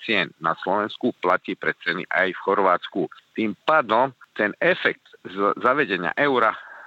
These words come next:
sme nepocitli. A ďalšia vec, v Chorvátsku bola začiatkom roka veľká reklamná kampaň. Veľa obchodných sietí sú, zaokrúhlovali svoje ceny nadol.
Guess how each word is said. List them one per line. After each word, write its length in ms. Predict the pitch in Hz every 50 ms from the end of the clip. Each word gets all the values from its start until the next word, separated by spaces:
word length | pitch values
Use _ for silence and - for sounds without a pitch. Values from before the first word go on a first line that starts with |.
| - - -
sme 160 | - 104 104
nepocitli. 800 | 113 123 143 147 - 113 - - - 92 - - 98 113 127 107 - - _ _ _ _ _ - - - - - -
A 160 | - 85 87
ďalšia 320 | 107 123 151 175 - 180 165
vec, 160 | 165 160 -
v 80 | -
Chorvátsku 400 | - 143 160 151 139 - - 120
bola 240 | 107 135 147 139 110 107
začiatkom 540 | - 123 127 - 139 127 - 131 131 131
roka 100 | - -
veľká 380 | 107 98 123 127 - - 98 101
reklamná 340 | 107 - 104 92 80 80 - -
kampaň. 420 | - 110 120 - 143 113 95 90 85 - 95
Veľa 320 | 98 123 135 143 127 98 90 - - - _ - -
obchodných 400 | 107 - - - 104 104 90 -
sietí 400 | - - 123 127 131 - - 101
sú, 240 | - - 123 113 - _ _ _ _ _
zaokrúhlovali 1120 | 98 92 110 123 127 143 135 - - - 127 113 107 117 117 107 104 113 113 110 117 123 110 -
svoje 240 | - 113 117 110 -
ceny 300 | - 120 120 123 101 98
nadol. 500 | 110 123 123 120 95 92 78 62 -